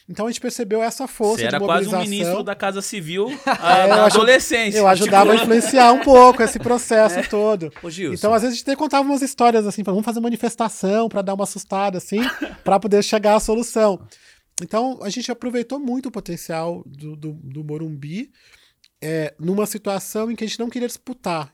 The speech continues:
Speaker 1: e não queria apontar culpados. O Morumbi é isso, e Paraisópolis é aquilo e tal, mas falávamos, "Não existe um Morumbi bom com Paraisópolis ruim", e começamos a trazer a sociedade do Morumbi pra ajudar Paraisópolis.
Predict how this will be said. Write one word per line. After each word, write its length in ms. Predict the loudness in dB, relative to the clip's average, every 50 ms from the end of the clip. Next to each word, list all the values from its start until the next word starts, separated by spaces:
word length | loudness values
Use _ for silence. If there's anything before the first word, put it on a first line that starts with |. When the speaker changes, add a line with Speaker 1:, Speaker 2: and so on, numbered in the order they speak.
| _
Speaker 1:
e 60 | -14 -12
não 140 | -12 -12
queria 240 | -12 -10 -10 -10 -10
apontar 680 | -10 -10 -10 -10 -10 -10 -10 -8 -8 -6 -6 -8 -10 _ _
culpados. 720 | -14 -14 -12 -10 -8 -8 -6 -6 -8 -10 -12 -14 -16 -18 -20 _ _ _ _ _
O 80 | -12
Morumbi 560 | -10 -8 -8 -6 -8 -8 -8 -8 -8 -6 -6
é 80 | -6 -6
isso, 460 | -6 -6 -6 -6 -8 -8 -10 -10 -12
e 60 | -12
Paraisópolis 560 | -10 -10 -10 -10 -8 -10 -10 -12 -12 -14 -14 -14
é 40 |
aquilo 300 | -14 -14 _ -14 -14 -14
e 40 | -16 -14
tal, 200 | -12 -12 -10 -8
mas 160 | -10 -10 -8
falávamos, 560 | -8 -6 -6 -6 -6 -8 -8 -12 -16 -16 -20 _ _ _ _ _ -10
"Não 120 | -6 -6
existe 300 | -4 -4 -4 -6 -6 -6
um 40 | -6
Morumbi 300 | -4 -4 -4 -6 -6 -8
bom 160 | -8 -8 -10
com 120 | -10 _
Paraisópolis 500 | -8 -6 -6 -6 -6 -8 -10 -14 -14 -10
ruim", 340 | -8 -8 -6 -6 -8 -10 -12 _ _ _ _ _ _ -18
e 80 | -14
começamos 460 | -10 -8 -8 -8 -8 -8 -8 -8 -8
a 80 | -8 -8
trazer 640 | -8 -6 -6 -6 -6 -6 -6 -6 -6 -6 -6 -8 -12 _ _ _ _ _ _ _ _
a 140 | -12 -12 -10
sociedade 960 | -8 -8 -10 -8 -8 -10 -8 -8 -8 -8 -8 -8 -8 -10 -10 -12 -12 -14 _ _ _ _ _ _
do 120 | -10 -8 -6
Morumbi 480 | -6 -6 -6 -6 -8 -8 -8 -10 -10
pra 180 | -10 -10 -8 -8
ajudar 320 | -8 -8 -8 -8 -10 -10
Paraisópolis. 720 | -8 -8 -8 -8 -8 -10 -10 -12 -14 -14 -18 -20 -18 -20 -20